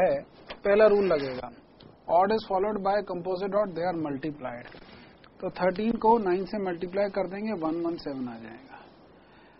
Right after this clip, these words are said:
तो पहली जो सीरीज है, उसका रिजल्टेंट आया वन वन सेवन। अब दूसरी सीरीज देखिए, वन ज़ीरो नाइन ऑड है,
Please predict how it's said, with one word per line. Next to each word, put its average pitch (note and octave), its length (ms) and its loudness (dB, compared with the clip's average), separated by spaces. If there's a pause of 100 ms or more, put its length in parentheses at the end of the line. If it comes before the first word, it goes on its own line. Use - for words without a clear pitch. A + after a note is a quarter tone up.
(140)
तो F3 80 -10
पहली F#3+ 380 2
जो A#3 140 2
सीरीज G#3+ 460 -2
है, F3 300 -4 (580)
उसका G3 220 -4
रिजल्टेंट G3+ 680 -2
आया F3+ 280 2
वन D3+ 220 -4
वन C#3 140 -4
सेवन। - 340 -16 (840)
अब E3+ 100 -12
दूसरी G#3 300 -2
सीरीज F#3+ 260 -4
देखिए, D3 360 -12 (840)
वन F#3+ 160 0
ज़ीरो A3+ 240 4
नाइन G#3 360 0 (480)
ऑड E3 280 6
है, - 180 -8